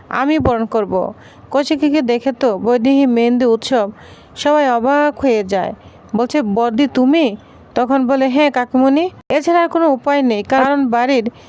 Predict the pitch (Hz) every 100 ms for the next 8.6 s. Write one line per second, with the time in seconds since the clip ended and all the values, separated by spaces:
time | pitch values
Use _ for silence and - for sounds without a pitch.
0 | - - - 262 269 302 311 311 330 226
1 | 214 247 226 208 233 220 180 185 196 -
2 | - - - - 220 254 277 320 311 269
3 | 330 - - - 196 226 233 277 302 302
4 | 302 302 285 254 233 202 202 220 254 254
5 | 262 285 311 254 208 247 254 233 185 -
6 | 320 - 359 - 277 311 311 302 330 269
7 | 247 - 285 262 214 208 233 214 226 240
8 | 262 277 294 269 202